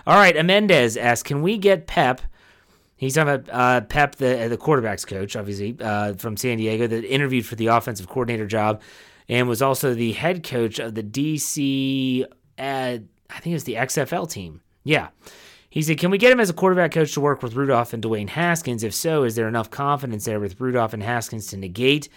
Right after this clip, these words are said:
the need to draft a quarterback with an early pick?" Okay, let's talk about this. Pep could be the quarterback's coach. Now, the Steelers came out today on,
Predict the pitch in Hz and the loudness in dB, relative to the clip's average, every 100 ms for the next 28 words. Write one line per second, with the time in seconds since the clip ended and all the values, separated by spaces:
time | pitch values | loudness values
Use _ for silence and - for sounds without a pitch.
0 | - - _ - 117 123 123 117 107 110 | -20 -20 _ -8 -2 0 0 -2 -4 -4
1 | 110 110 - 101 104 117 117 104 117 95 | -4 -8 -8 -6 -4 -4 -4 -8 -10 -14
2 | 90 90 92 110 - 214 175 - - _ | -12 -8 -8 -8 -2 0 0 -4 -20 _
3 | - _ - 90 156 160 98 - _ _ | -20 _ -14 -8 0 0 0 -6 _ _
4 | - - 160 - 151 147 120 95 85 76 | -20 -16 -12 -2 0 0 -2 -4 -6 -12
5 | - - _ _ _ _ _ - 165 196 | -12 -14 _ _ _ _ _ 2 4 2
6 | 196 - _ _ _ - - 196 208 180 | -2 -20 _ _ _ -12 0 4 4 2
7 | 190 175 165 165 143 117 98 - - 76 | 0 0 2 2 2 0 -4 -8 -12 -16
8 | 64 - 120 120 113 - 147 165 165 151 | -16 -8 -4 -4 -4 -4 0 2 2 0
9 | - - 147 147 143 - 113 120 131 135 | -8 -8 -4 -2 -2 -4 -4 0 2 2
10 | 117 113 | 0 -6